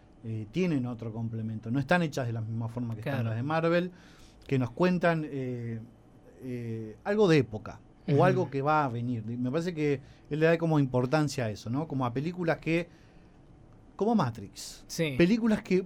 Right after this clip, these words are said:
Speaker 1: presagian cosas que van a pasar en el cine, estoy hablando, no, no,
Speaker 2: Sí,
Speaker 1: no en
Speaker 2: sí,
Speaker 1: la
Speaker 2: sí,
Speaker 1: vida
Speaker 2: sí,
Speaker 1: real.
Speaker 2: sí.
Speaker 1: Eh, como sabemos, Matrix, después de Matrix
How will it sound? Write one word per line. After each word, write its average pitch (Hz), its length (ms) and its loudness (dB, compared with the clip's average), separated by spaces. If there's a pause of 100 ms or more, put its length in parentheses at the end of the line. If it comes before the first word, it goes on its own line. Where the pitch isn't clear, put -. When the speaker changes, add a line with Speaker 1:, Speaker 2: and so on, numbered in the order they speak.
(140)
Speaker 1:
presagian 190 680 -2
cosas - 360 -6 (480)
que 139 120 -4
van 175 140 0
a 160 80 0
pasar 180 340 -2
en 196 120 -2
el 170 100 -2
cine, 117 260 -4
estoy 113 160 -6
hablando, 98 340 -6
no, 123 80 2
no, 123 40 0
Speaker 2:
Sí, 120 120 8
Speaker 1:
no - 60 10
en - 40 6
Speaker 2:
sí, - 100 4
Speaker 1:
la - 60 6
Speaker 2:
sí, - 80 4
Speaker 1:
vida - 140 4
Speaker 2:
sí, - 60 2
Speaker 1:
real. 139 100 0
Speaker 2:
sí. 135 120 -8 (460)
Speaker 1:
Eh, 131 480 -2 (800)
como 123 220 0
sabemos, 127 400 2
Matrix, 156 360 0
después 123 280 0
de 135 80 0
Matrix 180 500 -2